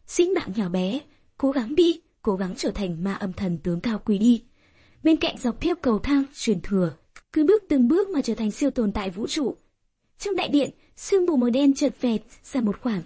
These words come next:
thanh âm kỳ diệu vang vọng trong đại điện, đồng thời không ngừng phát sinh những đổi lớn trong đại điện. Cuối màn sương mù màu đen chợt sinh ra một cái cầu thang đá đen,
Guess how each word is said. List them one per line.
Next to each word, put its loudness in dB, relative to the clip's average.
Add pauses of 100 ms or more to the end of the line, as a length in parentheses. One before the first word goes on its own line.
(380)
thanh -2
âm 2
kỳ -4
diệu 0
vang -6
vọng -6
trong -6
đại -4
điện, 0 (440)
đồng 4
thời -2
không -4
ngừng 2
phát -8
sinh 0
những -6
đổi 4
lớn -2
trong -6
đại -4
điện. -2 (360)
Cuối 0
màn 2
sương 0
mù 0
màu -2
đen -2
chợt -4
sinh 0
ra -4
một -4
cái -6
cầu -6
thang -6
đá -4
đen, -2